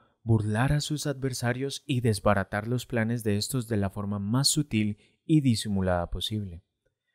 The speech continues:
El cortesano exitoso aprendía con el tiempo a realizar todos sus movimientos de manera indirecta.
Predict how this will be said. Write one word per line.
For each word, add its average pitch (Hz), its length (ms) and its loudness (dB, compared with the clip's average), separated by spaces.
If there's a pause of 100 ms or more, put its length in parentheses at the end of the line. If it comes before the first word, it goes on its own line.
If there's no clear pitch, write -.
(540)
El 110 160 6
cortesano 120 600 2
exitoso 104 720 0 (200)
aprendía 98 640 2
con 131 220 -2
el 123 120 -2
tiempo 117 480 0
a 123 120 2
realizar 110 560 0
todos 151 420 0
sus 156 180 -2
movimientos 120 680 0
de 113 80 2
manera 95 340 2
indirecta. 92 680 -2